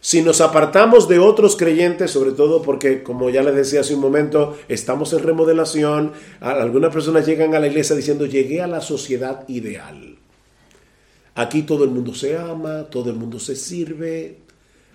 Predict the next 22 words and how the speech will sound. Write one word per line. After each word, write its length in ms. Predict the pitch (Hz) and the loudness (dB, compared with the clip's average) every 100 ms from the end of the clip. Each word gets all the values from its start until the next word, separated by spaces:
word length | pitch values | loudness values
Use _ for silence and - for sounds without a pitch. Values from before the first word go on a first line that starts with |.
| - | -14
aquí 200 | 107 131 | -8 -4
no 100 | 127 | -4
hay 100 | 127 | -4
chismes, 760 | 180 156 151 170 165 - - - | -8 -10 -10 -10 -10 -14 -18 -10
no 100 | 120 | -8
hay 60 | 123 | -4
malos 280 | 131 131 | -6 -4
entendidos". 920 | 131 131 135 139 165 160 160 156 - _ _ _ _ _ _ _ _ _ - - - - _ _ 254 _ _ _ _ _ _ - - - - - | -8 -4 -4 -4 -8 -8 -8 -12 -18 _ _ _ _ _ _ _ _ _ -14 -14 -18 -20 _ _ -20 _ _ _ _ _ _ -20 -20 -20 -20 -4
Mira, 340 | 160 170 160 139 | 0 2 2 2
hace 180 | 160 | 0
muchos 300 | 180 202 175 | 0 0 2
años 280 | 170 170 143 | 0 0 2
yo, 420 | 156 160 156 - - | 4 4 4 -4 -4
eh, 320 | 135 135 - | 2 2 0
aprendí 460 | 143 135 135 131 147 | -8 -6 -4 -2 0
un 200 | 165 160 | -2 0
poemita 760 | 151 139 156 160 135 135 - - _ _ _ _ _ - - _ _ | 2 2 0 -4 -6 -6 -14 -20 _ _ _ _ _ -20 -20 _ _
que 120 | 120 | -6
dice 220 | 120 135 135 | -2 0 0
lo 100 | 131 | 0
siguiente: 460 | 127 127 117 - - - - _ _ _ _ _ _ _ - | 0 -2 -2 -8 -18 -20 -20 _ _ _ _ _ _ _ -8
"Amar 680 | 123 131 165 214 208 - | -6 -2 -2 -2 -4 -12